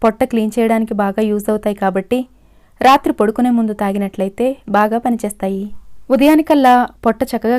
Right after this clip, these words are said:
క్లీన్ అవ్వడానికి, ఇలా జ్యూసులు చేసుకోవడానికి ఫ్రూట్స్ ఏమీ అవైలబుల్గా లేనట్లయితే ఇలా గోందు కత్తీరాని కూడా యూజ్ చేసుకోవచ్చు. ఇది వేసవికాలం కాబట్టి ఇక్కడ నేను వారానికి సరిపడా ఒకేసారి నానబెట్టి ఫ్రిడ్జ్లో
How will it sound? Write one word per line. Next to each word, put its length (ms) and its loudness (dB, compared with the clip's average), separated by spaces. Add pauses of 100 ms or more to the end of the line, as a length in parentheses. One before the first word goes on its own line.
క్లీన్ 240 0
అవ్వడానికి, 460 -2 (320)
ఇలా 220 6
జ్యూసులు 380 0
చేసుకోవడానికి 600 0 (120)
ఫ్రూట్స్ 340 -4
ఏమీ 220 2
అవైలబుల్గా 560 0
లేనట్లయితే 600 -4 (440)
ఇలా 120 6 (120)
గోందు 260 2
కత్తీరాని 460 0
కూడా 220 0
యూజ్ 200 -6
చేసుకోవచ్చు. 500 -6 (540)
ఇది 160 4 (260)
వేసవికాలం 540 0 (100)
కాబట్టి 400 -2 (420)
ఇక్కడ 220 2 (120)
నేను 200 4 (340)
వారానికి 440 4
సరిపడా 420 0
ఒకేసారి 540 -4
నానబెట్టి 460 -4 (420)
ఫ్రిడ్జ్లో 300 0